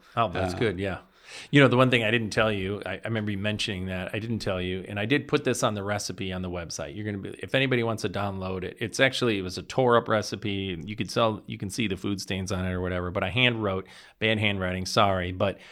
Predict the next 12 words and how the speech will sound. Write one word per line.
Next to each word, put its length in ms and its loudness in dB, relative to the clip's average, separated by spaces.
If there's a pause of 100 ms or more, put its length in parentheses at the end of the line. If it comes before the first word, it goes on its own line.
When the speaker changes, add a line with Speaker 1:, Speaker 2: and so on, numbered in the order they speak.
(340)
Speaker 1:
um, 220 0
the 80 8
one 180 8
thing 160 4
the 100 6
recipe 280 4
didn't 300 0
say 320 4
that 180 0
I 160 2
always 260 6
use 460 0